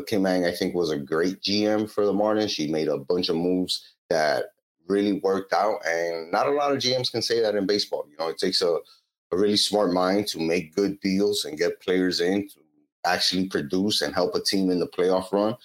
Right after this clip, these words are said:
which is exactly what Josh Bell and, and Jake Burger did for the Marlins.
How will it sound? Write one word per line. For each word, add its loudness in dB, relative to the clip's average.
which -2
is -2
exactly 0
what 0
Josh 0
Bell 2
and, -2
and -2
Jake -4
Burger 0
did 0
for -2
the 2
Marlins. 2